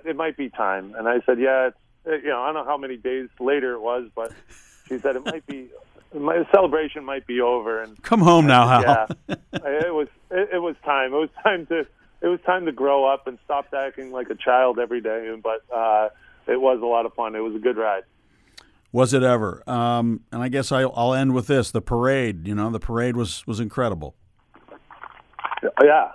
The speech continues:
Speaker 1: I mean, going, going through, and I, I remember after the parade, uh, it was actually Scuds that said, uh, he goes, "What are you doing after the parade?" And,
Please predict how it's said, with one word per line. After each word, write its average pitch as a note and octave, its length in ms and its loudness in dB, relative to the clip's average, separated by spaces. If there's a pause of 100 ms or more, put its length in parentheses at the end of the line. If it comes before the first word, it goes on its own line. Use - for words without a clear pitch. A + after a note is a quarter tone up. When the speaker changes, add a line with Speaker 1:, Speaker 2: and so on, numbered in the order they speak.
(120)
Speaker 1:
I C#3 180 4
mean, C#3 280 -4
going, D3 320 -2 (320)
going D#3 260 -8
through, E3 320 -2
and C#3 100 -8
I, C#3 240 -4
I C3 100 -2
remember D#3 580 0 (680)
after F#3 320 -2
the D3+ 100 -8
parade, C3+ 560 0 (1500)
uh, B2 340 6
it D#3+ 80 10
was F3 140 8
actually F3+ 380 0
Scuds E3+ 440 0
that B2 200 0 (560)
said, C3+ 240 4
uh, C3 300 -6 (520)
he C3 80 -6
goes, C3 240 4
"What D3+ 140 2
are D#3+ 40 -2
you D#3+ 80 -4
doing D#3+ 300 -6
after C#3 260 -8
the B2 100 -10
parade?" C3 440 -4
And, A2+ 220 -12